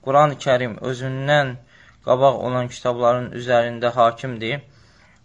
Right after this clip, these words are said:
və özündən qabaqki kitabları nəsx edir, hökmdən salır. Və Allahın kitabında varid olan şeylərə tabe olmalıyıq.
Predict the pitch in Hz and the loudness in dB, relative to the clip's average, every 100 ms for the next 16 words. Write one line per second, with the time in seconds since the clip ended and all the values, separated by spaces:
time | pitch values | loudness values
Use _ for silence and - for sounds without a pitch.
0 | - 127 120 127 123 131 135 139 123 120 | 0 4 4 2 -6 -2 -2 0 0 0
1 | 123 131 120 - 120 117 113 110 127 127 | -2 -10 -14 -2 -2 2 0 0 -2 -4
2 | - 113 113 123 127 123 127 123 120 101 | -4 -8 -8 -8 -10 -8 -4 -2 -2 -2
3 | 104 117 131 - _ _ _ _ _ _ | 2 2 2 -8 _ _ _ _ _ _
4 | _ _ _ _ _ _ 175 135 143 156 | _ _ _ _ _ _ -10 4 8 10
5 | 151 139 - _ _ _ _ - 139 139 | 10 6 -2 _ _ _ _ 4 4 4
6 | 143 147 165 156 - - 123 127 127 127 | 0 0 -2 -4 -4 0 2 2 -2 -2
7 | 120 127 127 127 - 120 120 120 131 143 | 2 4 4 2 -6 -6 0 4 4 4
8 | 156 156 151 _ _ _ _ _ - 143 | 2 -2 -8 _ _ _ _ _ -10 -2
9 | 131 123 120 117 113 135 143 147 _ _ | 0 4 6 8 8 6 2 -4 _ _
10 | _ 135 127 135 120 123 120 113 107 90 | _ 6 6 4 -2 -2 2 2 2 -6